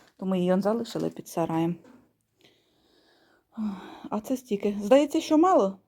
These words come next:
Ага. Знаєте, скільки тут відер? То так здається, що це мало. Як вона уся як,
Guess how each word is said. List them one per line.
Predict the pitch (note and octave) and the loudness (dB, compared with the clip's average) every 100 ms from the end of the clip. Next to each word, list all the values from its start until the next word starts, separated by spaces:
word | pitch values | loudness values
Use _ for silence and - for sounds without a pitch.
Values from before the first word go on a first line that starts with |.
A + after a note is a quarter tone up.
| _ - | _ -6
Ага. | - D4+ D#4+ C4+ C#4+ A#3+ - _ _ | 0 2 2 2 2 0 -6 _ _
Знаєте, | _ A#3 D4 G4 | _ -2 2 2
скільки | - A3+ A3 | 0 -2 -4
тут | F#3+ F#3+ | -6 -4
відер? | F#3 F#3 F#3 - _ _ _ _ _ | -4 -2 -6 -10 _ _ _ _ _
То | - | -8
так | D4+ D#4 A#3 | 2 2 6
здається, | C4+ D4 D4+ C#4 G3+ | 6 6 4 0 -6
що | - F#3 | -6 -6
це | - | -4
мало. | F#3+ F#3 F#3 F#3+ - _ _ - _ | -2 -2 -2 -4 -8 _ _ -20 _
Як | G#3 G#3 | -4 4
вона | A3 A3 G#3+ - - _ _ _ _ _ _ | 4 6 2 0 -14 _ _ _ _ _ _
уся | G3 - G#3+ | -12 2 6
як, | G3+ G3 - | 6 4 -4